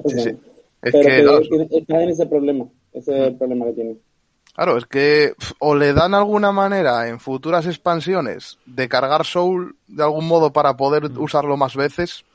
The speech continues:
Speaker 1: o
Speaker 3: Sí, es que la otra
Speaker 1: o no.
Speaker 3: opción que tienes de retirar masivamente es con el Order,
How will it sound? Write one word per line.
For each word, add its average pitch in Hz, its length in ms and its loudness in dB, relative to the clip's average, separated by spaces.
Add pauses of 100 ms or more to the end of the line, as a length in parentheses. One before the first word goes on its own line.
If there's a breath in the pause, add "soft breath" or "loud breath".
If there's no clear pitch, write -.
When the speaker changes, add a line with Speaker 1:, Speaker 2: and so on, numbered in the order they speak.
(760 soft breath)
Speaker 1:
o 65 540 -6
Speaker 3:
Sí, 156 80 -12
es 135 200 -10
que 147 100 -10
la 139 120 -4
otra 147 140 -2
Speaker 1:
o 147 40 -4
no. - 100 -4
Speaker 3:
opción 143 180 -6
que 135 120 -12
tienes 131 200 -10
de 127 100 -6
retirar 123 320 -6
masivamente 127 600 -6
es - 140 -12
con 127 280 -4
el 117 320 -4
Order, 147 420 -2